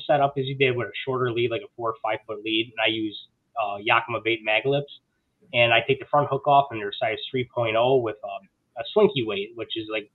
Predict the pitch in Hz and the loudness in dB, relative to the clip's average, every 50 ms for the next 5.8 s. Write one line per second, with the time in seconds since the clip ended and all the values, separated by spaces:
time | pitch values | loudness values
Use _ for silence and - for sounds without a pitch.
0 | _ _ - - 127 120 117 117 117 113 117 117 117 110 107 120 117 113 113 110 | _ _ 0 4 4 4 4 2 0 2 2 2 0 2 2 2 2 2 2 2
1 | 107 110 107 101 101 - - - 113 113 110 104 101 104 110 107 107 107 104 104 | 2 2 0 -4 -8 -12 -8 -6 -4 -4 -4 -6 -8 -8 -6 -4 -4 -4 -4 -6
2 | 104 104 101 107 104 - - 104 92 101 - _ _ _ _ _ _ _ _ _ | -8 -8 -8 -8 -8 -8 -6 -4 -4 -4 -4 _ _ _ _ _ _ _ _ _
3 | - 160 160 147 139 143 - 143 147 143 135 135 123 - - - 135 135 - - | -2 2 4 4 4 4 4 4 4 6 4 4 2 2 2 0 0 0 0 -2
4 | 135 127 131 123 - - _ _ _ _ _ _ _ _ - 151 - - - 113 | -2 0 -2 -2 -4 -10 _ _ _ _ _ _ _ _ -8 -8 -6 -6 -6 -6
5 | 104 - - 110 107 - - 120 110 107 107 107 104 104 101 98 | -4 -4 -4 -4 -4 -2 0 0 2 4 2 2 0 -4 -8 -12